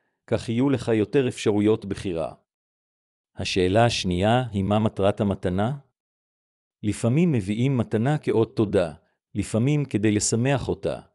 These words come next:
כדי לציין אירוע מיוחד או מסיבה אחרת. כשהמטרה תהיה לך ברורה, יהיה לך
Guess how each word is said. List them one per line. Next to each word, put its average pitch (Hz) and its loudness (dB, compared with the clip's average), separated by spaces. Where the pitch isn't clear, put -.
כדי 107 0
לציין 110 2
אירוע 120 2
מיוחד 110 0
או 131 0
מסיבה 107 2
אחרת. 73 -8
כשהמטרה 95 -2
תהיה 104 0
לך 107 0
ברורה, 98 0
יהיה 127 4
לך 143 2